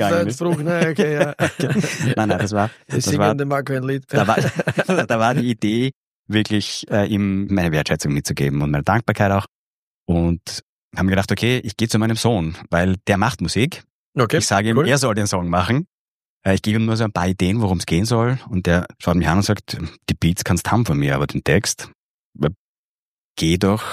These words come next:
Speaker 2: zur K I."
Speaker 1: Mhm.
Speaker 2: Und ich hab dort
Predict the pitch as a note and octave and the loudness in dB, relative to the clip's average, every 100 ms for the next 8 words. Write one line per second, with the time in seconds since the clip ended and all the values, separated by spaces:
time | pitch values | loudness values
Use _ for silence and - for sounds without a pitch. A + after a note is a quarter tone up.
0 | - - _ - F2+ - F#2+ B1+ - - | -12 -14 _ -2 0 2 0 -2 -6 -18
1 | _ _ - C3+ C3+ E2+ E2+ - G2 - | _ _ -4 0 2 2 0 0 -2 0
2 | F#2+ E2+ - - | 2 2 -2 -14